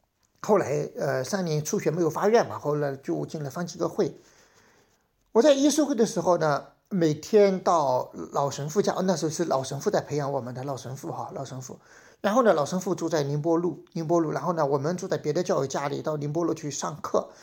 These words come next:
啊。每个礼拜啊，经常就骑自行车或者坐公交车去那里上课。那时候才二十出头，对吧？两千年左右，去那边上课。上课的时候呢，也会经常会路过什么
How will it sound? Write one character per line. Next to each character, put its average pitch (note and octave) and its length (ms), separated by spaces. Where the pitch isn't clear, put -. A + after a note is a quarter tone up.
啊。 D#3+ 140
每 D3 120
个 F3 120
礼 C#3+ 120
拜 D#3 280
啊， B2 280
经 F3 160
常 C#3+ 160
就 D3+ 140
骑 D3 220
自 D3 180
行 C#3 160
车 D#3 140
或 D#3 80
者 D3+ 100
坐 D#3+ 140
公 F3 160
交 E3 120
车 D#3+ 240
去 F3+ 160
那 E3 140
里 B2+ 100
上 C#3 240
课。 - 300
那 D#3+ 120
时 B2+ 100
候 D3 160
才 C3+ 140
二 D#3 160
十 C#3+ 120
出 - 160
头， B2+ 160
对 D3+ 120
吧？ C3+ 80
两 C3+ 120
千 F#3+ 200
年 D3+ 100
左 C3+ 140
右， C#3 200
去 G#3 140
那 F#3 100
边 F#3+ 100
上 E3+ 200
课。 - 260
上 C#4 180
课 A3+ 120
的 F#3 100
时 - 140
候 F3+ 160
呢， D#3 160
也 D3 100
会 F3 160
经 F#3 180
常 D3+ 120
会 E3+ 140
路 E3+ 140
过 C#3 140
什 A#2+ 140
么 G#2+ 160